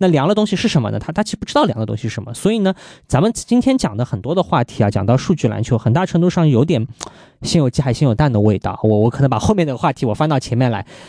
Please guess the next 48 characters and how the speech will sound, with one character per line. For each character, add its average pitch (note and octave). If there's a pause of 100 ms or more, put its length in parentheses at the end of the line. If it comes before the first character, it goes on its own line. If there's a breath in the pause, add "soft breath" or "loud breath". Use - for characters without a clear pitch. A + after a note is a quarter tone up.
(140)
来 A2
讲 A#2
了。 G2+
就 F3
是 E3+
说， F3
其 -
实 G#3+
是 -
我 D3
们 B2
本 F#2+
身 -
看 F#3
待 C#3
篮 A2+
球 B2 (320 loud breath)
这 F#3+
项 G3
运 B3+
动 C#3
的 A2+
很 A2
多 C3+
方 C4
法 G2
和 -
观 C4+
点 A2+
变 E4+
了， - (300 soft breath)
大 F3+
家 F#3
才 G3+
会 A#3+
意 F4
识 -
到 A#2+
说 B2+
某 G#2+
些 D#3
数 G#3
据 D3
是 B2 (240 soft breath)
有 A2+
价 G3+
值 -
的， -